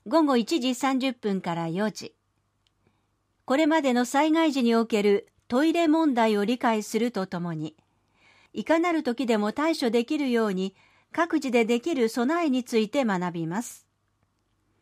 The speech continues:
各日四十人です。いずれも東京都障害者福祉会館で。お申し込みは、丸一、音楽教室は、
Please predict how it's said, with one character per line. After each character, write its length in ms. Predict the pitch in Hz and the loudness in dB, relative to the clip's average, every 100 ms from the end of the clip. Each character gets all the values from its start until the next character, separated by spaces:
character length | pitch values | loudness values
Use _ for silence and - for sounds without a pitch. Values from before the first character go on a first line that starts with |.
| _ _ _ _ | _ _ _ _
各 260 | - 277 262 | -2 -2 0
日 340 | 214 - 185 | -2 -2 -2
四 220 | 196 285 320 | 0 2 2
十 180 | 359 | 0
人 260 | 277 208 175 | 0 0 -2
で 140 | 202 | -2
す。 240 | 311 - - _ _ _ _ _ _ _ | -4 -8 -20 _ _ _ _ _ _ _
い 120 | 226 | -4
ず 100 | 226 | 0
れ 140 | 269 254 | 2 2
も 260 | 240 240 - - | 2 2 -2 0
東 200 | 285 311 | 2 2
京 220 | 311 262 | 0 0
都 160 | 208 208 | 0 0
障 260 | 269 311 | 0 2
害 180 | 311 277 | 2 0
者 180 | - 202 | 0 -2
福 240 | - 285 | -2 -4
祉 220 | 277 - | -4 -4
会 200 | - 247 | -2 -2
館 300 | 220 170 160 | -2 -8 -8
で。 180 | 147 - _ _ _ _ _ _ _ _ _ _ _ _ | -10 -12 _ _ _ _ _ _ _ _ _ _ _ _
お 80 | 226 | 0
申 200 | 247 285 | 2 2
し 80 | - | 0
込 120 | 262 | -2
み 180 | 247 233 | 0 2
は、 200 | 226 240 _ _ _ _ | 0 -2 _ _ _ _
丸 260 | 214 226 247 | -2 0 2
一、 500 | 226 - 208 214 - _ - | -2 -4 -2 -2 -4 _ -2
音 220 | 170 330 | 2 2
楽 320 | 330 311 277 | 2 0 -4
教 260 | 254 240 233 | -2 -2 -2
室 220 | - - | -4 -8
は、 240 | 170 160 | -6 -6